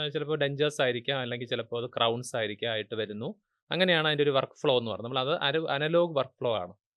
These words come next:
എന്നാൽ ഇപ്പം നമ്മൾ പറയുന്നത് ഡിജിറ്റൽ വർക്ക് ഫ്ലോ എന്ന് പറയുന്നത്. ഡിജിറ്റൽ വർക്ക് ഫ്ലോ കുറച്ചുകൂടി ഫാസ്റ്റ് ആകാനായിട്ട് സഹായിച്ചിട്ടുണ്ട്.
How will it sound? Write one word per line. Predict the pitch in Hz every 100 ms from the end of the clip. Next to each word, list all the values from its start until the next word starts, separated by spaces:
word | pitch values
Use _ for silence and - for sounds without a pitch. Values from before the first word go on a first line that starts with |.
| _ _ -
എന്നാൽ | 180
ഇപ്പം | 180 240
നമ്മൾ | 220 180 185 -
പറയുന്നത് | 143 143 147 147
ഡിജിറ്റൽ | 139 147 147 190
വർക്ക് | 147 123
ഫ്ലോ | - 131
എന്ന് | 123
പറയുന്നത്. | 107 120
ഡിജിറ്റൽ | 127 170
വർക്ക് | 160
ഫ്ലോ | 170 165
കുറച്ചുകൂടി | 151 139 170 165 160 -
ഫാസ്റ്റ് | 127 151 - - 143
ആകാനായിട്ട് | 123 120 117 110 101
സഹായിച്ചിട്ടുണ്ട്. | 110 107 110 104 - - 73